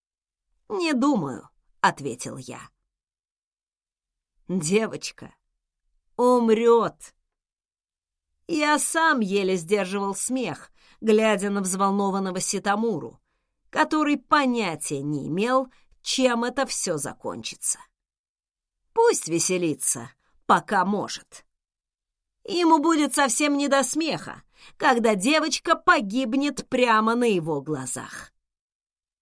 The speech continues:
Он сбежит домой в ужасе, чтобы рассказать обо всём своей мамочке.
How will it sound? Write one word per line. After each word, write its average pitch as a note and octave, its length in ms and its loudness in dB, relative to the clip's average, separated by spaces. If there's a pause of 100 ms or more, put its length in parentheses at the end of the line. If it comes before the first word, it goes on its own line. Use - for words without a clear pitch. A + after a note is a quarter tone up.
(240)
Он C#4 240 2
сбежит A3+ 640 0
домой C4 560 2
в E3 180 -4
ужасе, C#4+ 640 -2 (220)
чтобы D4+ 340 0
рассказать A3+ 600 0
обо F#3+ 180 0
всём B3 420 4
своей A3 540 0
мамочке. C#3 760 -6